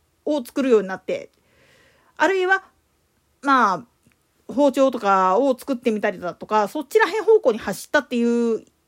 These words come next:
いきさつがあるわけなんですよね。こと堺の刀鍛冶っていうのは、ほとんどの人が鉄砲鍛冶に転職、ジョブチェンした後、鉄砲もいらなくなったよね。じゃあ何するっつった時に、自転車作ろうぜっていう話になって、それで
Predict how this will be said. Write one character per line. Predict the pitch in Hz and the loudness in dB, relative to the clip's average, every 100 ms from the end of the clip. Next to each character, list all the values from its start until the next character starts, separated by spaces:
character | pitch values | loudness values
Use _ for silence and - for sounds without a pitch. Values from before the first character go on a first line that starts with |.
| _ | _
い | 269 | -10
き | 240 | -6
さ | 320 | -6
つ | 262 285 285 | -4 -2 -2
が | 294 - | 0 0
あ | 330 | 2
る | |
わ | 294 | 2
け | 247 | 0
な | 175 | -8
ん | |
で | 131 | -10
す | 180 | -8
よ | |
ね。 | 254 311 _ _ _ _ _ _ | -8 -10 _ _ _ _ _ _
こ | - 453 | -4 -2
と | 427 | 0
堺 | 427 381 349 302 | -2 0 0 2
の | 277 254 254 277 294 294 285 - _ - | 0 -2 0 2 2 2 0 -4 _ -8
刀 | 277 320 311 | -4 -2 0
鍛 | 302 | 0
冶 | 226 | -2
っ | |
て | 233 | -2
い | |
う | 233 | 0
の | 214 | 0
は、 | 196 | -2
ほ | 226 | -2
と | 294 466 | -2 -2
ん | |
ど | 466 | -2
の | 269 | -2
人 | 247 | -2
が | 220 | -2
鉄 | 240 240 - | 2 0 2
砲 | 359 | 0
鍛 | 330 262 | 2 -2
冶 | |
に | 220 220 214 | -2 -2 -6
転 | 226 294 | -2 -2
職、 | 247 302 - _ - | -2 -6 -12 _ -6
ジ | 277 | -4
ョ | |
ブ | 285 | -4
チ | 285 | -2
ェ | 302 | -4
ン | |
し | 269 | 0
た | 320 254 | 4 4
後、 | - 392 403 - - - - _ _ _ _ _ - | 2 0 0 -4 -20 -20 -20 _ _ _ _ _ -2
鉄 | 359 427 | -2 6
砲 | 427 | 6
も | 320 | 6
い | 269 | 2
ら | 330 | 2
な | 359 | 2
く | 339 | 0
な | 349 | -2
っ | - | -2
た | |
よ | 214 | -2
ね。 | 233 226 180 | 0 -2 -2
じ | 294 | 4
ゃ | 403 | 4
あ | |
何 | 339 294 240 | 4 -2 -2
す | |
る | 214 247 | 0 -2
っ | - | -2
つ | - | -8
っ | |
た | 247 | -6
時 | 233 220 | -4 -4
に、 | 349 294 | -2 -2
自 | 226 | -2
転 | 339 339 | -2 -2
車 | 247 | -4
作 | - - | -6 2
ろ | 240 | 4
う | 220 | 4
ぜ | 285 | 0
っ | |
て | - | 0
い | 240 | 0
う | 233 | 2
話 | 254 247 240 | 0 -2 -4
に | 185 | -6
な | 196 | -8
っ | - | -4
て、 | 415 427 | -2 -2
そ | - 427 | 0 -2
れ | |
で | 440 | 0